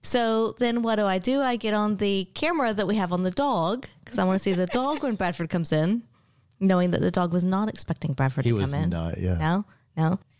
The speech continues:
Speaker 1: So I turn that on and start watching it, knowing that it's gonna be a couple of minutes. So check back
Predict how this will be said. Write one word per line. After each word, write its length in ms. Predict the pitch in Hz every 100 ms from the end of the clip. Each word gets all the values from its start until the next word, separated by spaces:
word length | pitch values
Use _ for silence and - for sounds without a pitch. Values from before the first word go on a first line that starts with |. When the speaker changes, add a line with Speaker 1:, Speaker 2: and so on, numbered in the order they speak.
| _ _
Speaker 1:
So 300 | - 220 196
I 280 | - 202 202 -
turn 280 | - 254 247
that 120 | 220
on 160 | 185 185
and 120 | 202
start 200 | 196 208
watching 320 | - 175 - 175
it, 100 | 180
knowing 180 | 185 180
that 80 |
it's 100 | 175 -
gonna 120 | 190
be 100 | 180
a 40 |
couple 300 | - 233 202
of 60 | 180
minutes. 380 | 131 - - -
So 60 |
check 260 | 175 - 262
back 480 | 247 226 226 - -